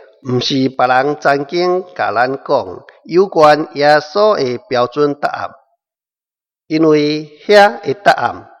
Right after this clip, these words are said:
袂当讲出咱的生命当中，耶稣到底是什么人。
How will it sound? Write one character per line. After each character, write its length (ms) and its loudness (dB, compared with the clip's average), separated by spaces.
袂 160 0
当 260 4
讲 200 2
出 220 2
咱 160 6
的 240 -6
生 300 -2
命 180 -4
当 220 -4
中， 480 -2
耶 180 4
稣 320 2
到 200 2
底 260 -2
是 240 -12
什 240 -4
么 120 0
人。 340 -6